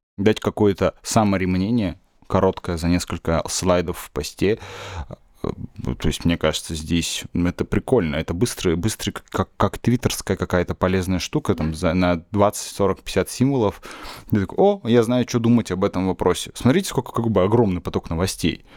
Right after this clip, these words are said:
Speaker 1: да? Ну, мы, мне кажется, все хотим сейчас получить готов-, так, окей, там, вот эта ситуация произошла, чё мне нужно знать об этом?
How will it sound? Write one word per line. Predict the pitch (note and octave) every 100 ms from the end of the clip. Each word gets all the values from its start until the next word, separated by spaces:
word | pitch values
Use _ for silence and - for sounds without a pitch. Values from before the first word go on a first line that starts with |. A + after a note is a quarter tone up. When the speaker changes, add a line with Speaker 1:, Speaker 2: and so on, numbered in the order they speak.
| - - - - -
Speaker 1:
да? | E2 A2+ - -
Ну, | B2+ B2 G2 - -
мы, | - G2+ G#2+
мне | G2 G#2
кажется, | G#2+ - -
все | -
хотим | A2 G2+ B2
сейчас | G#2 F#2+
получить | G2+ G2 F#2
готов-, | F#2+ G2
так, | F#2 -
окей, | F#2 G#2 E2 - -
там, | G2+ F2+ -
вот | F#2+
эта | A2+
ситуация | - G2+ -
произошла, | F#2 F#2 F#2 F3 G3 -
чё | - B2
мне | A2+
нужно | G2+ F#2 E2+
знать | D#2+ -
об | D#2+
этом? | D#2 -